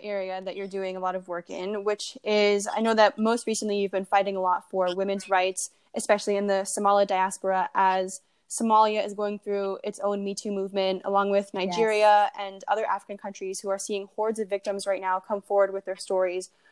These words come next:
Speaker 1: which is really amazing. So I was wondering, what do you think the effect of being a cultural, religious, or racial minority as a refugee has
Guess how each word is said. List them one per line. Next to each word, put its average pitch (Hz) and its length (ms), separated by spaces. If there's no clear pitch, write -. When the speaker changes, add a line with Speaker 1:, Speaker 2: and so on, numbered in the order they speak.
Speaker 1:
which 214 140
is 185 140
really 226 240
amazing. 185 500
So - 140
I 220 40
was 220 120
wondering, 226 500
what 226 300
do 311 100
you 330 100
think 233 360
the 226 160
effect 202 560
of 185 460
being 233 260
a 208 80
cultural, 214 600
religious, 202 500
or 202 160
racial 202 280
minority 190 600
as 214 180
a 220 80
refugee 190 640
has 202 520